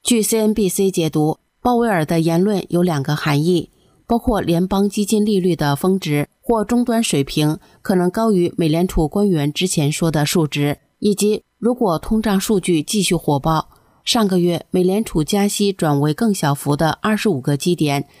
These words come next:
可能是短暂的。外界不排除三月份美联储仍可能激进加息两码。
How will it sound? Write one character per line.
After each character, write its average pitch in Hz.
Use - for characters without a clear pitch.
可 196
能 160
是 180
短 131
暂 165
的。 135
外 247
界 214
不 202
排 160
除 151
三 262
月 233
份 190
美 165
联 160
储 160
仍 214
可 190
能 147
激 185
进 190
加 196
息 196
两 143
码。 139